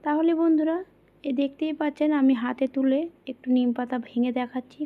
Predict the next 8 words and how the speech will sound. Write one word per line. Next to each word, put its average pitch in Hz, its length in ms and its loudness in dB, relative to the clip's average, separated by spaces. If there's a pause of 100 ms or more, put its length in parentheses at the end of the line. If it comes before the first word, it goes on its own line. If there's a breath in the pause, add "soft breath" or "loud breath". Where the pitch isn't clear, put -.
কতটা 240 360 -4
মুচমুচে 240 560 -2
হয়েছে। 269 400 0 (640 soft breath)
খুব 311 200 -2
সহজেই 294 480 0
কিন্তু 269 320 2 (140)
নিম 254 220 2
পাতাগুলো 254 480 -2